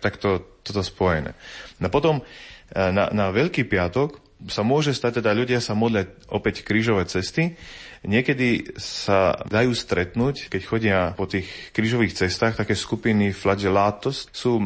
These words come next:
ľudia, mladí ľudia, ktorí sa bičujú. A majú také zvláštne biče, na ktorých, e, koncoch je tak, sú také drievka, nie sú také typické tie rímske be-, biče s takými nejakými háčikmi,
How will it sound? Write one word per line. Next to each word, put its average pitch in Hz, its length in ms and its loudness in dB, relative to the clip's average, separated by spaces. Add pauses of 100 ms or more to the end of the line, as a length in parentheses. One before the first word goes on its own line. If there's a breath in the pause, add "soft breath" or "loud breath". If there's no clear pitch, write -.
(260)
ľudia, 117 560 2 (160)
mladí 107 400 2
ľudia, 107 320 2
ktorí 104 480 0
sa 92 160 -2
bičujú. 90 480 -2 (720 loud breath)
A 82 240 0
majú 113 240 2
také 110 240 -4
zvláštne 98 480 -2
biče, 123 480 -6 (240)
na 90 80 0
ktorých, 92 380 0 (100)
e, - 40 -2 (440)
koncoch 104 400 2
je 98 160 0
tak, - 240 -4
sú - 80 -6
také - 160 -2
drievka, 98 720 2
nie 95 400 -4
sú 90 80 -6
také 85 240 -6
typické 87 320 -6
tie 85 160 2
rímske 95 480 2
be-, 82 480 0
biče 87 400 0
s - 160 -6
takými 87 240 -2
nejakými 82 160 -2
háčikmi, 87 460 2